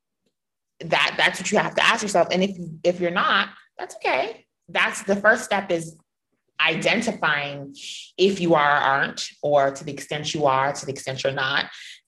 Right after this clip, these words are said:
and pivoting and bossing up. Come on, it's twenty twenty-one. For those who don't know, I'm Felicia Allison Bunbury of Felicia Allison Bunbury dot com.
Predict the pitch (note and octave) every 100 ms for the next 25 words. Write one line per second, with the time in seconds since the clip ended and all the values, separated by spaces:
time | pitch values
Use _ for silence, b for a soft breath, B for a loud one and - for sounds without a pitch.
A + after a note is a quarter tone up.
0 | _ - E3 D#3 D3+ - - - G#3 F#3+
1 | F3 C3+ A#2+ C3+ C3 - C#3+ C#3 C3 -
2 | B2+ B2+ - F#3+ F3+ C4+ D#3+ - B B
3 | _ - E3 G3+ F#3+ D3 D3 - - E3+
4 | F3 F#3 F#3 G3+ A3 - - _ B B
5 | _ _ - - _ F3 F3+ F3+ F#3 F#3
6 | G3 E3 D#3+ D#3+ E3 D3 D#3+ E3+ D#3+ -
7 | D3 D3+ D#3 D3+ C#3+ D3 D3 - D3+ D#3+
8 | D#3 D#3 D3+ - C#3+ C#3 D#3 D#3+ D3+ D#3
9 | D3 B2+ - - D#3 D#3+